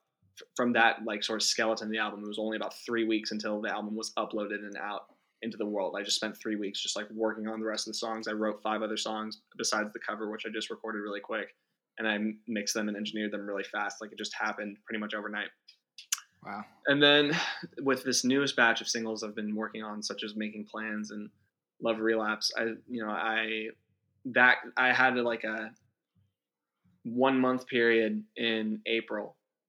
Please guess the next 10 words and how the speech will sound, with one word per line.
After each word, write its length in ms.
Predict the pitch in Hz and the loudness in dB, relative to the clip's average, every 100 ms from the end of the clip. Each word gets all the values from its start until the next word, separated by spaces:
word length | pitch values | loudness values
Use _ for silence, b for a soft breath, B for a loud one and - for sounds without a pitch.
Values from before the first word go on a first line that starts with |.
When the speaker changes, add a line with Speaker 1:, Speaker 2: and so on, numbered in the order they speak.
| _ | _
Speaker 1:
where 320 | 131 113 113 | 0 4 4
I 100 | 92 | 4
wrote 240 | 113 117 - | 4 4 4
a 80 | 113 | 2
lot 380 | 113 110 110 | 4 4 4
of 100 | 110 | 2
song 340 | 104 117 104 104 | 0 0 0 -2
ideas, 640 | 104 104 101 98 - - _ _ | -2 -2 -2 0 -2 -4 _ _
um, 540 | 113 107 104 107 107 107 _ _ 110 | -4 -2 -2 -2 -4 -6 _ _ -6
and 680 | 110 107 107 104 104 101 | -4 -2 -2 -4 -6 -10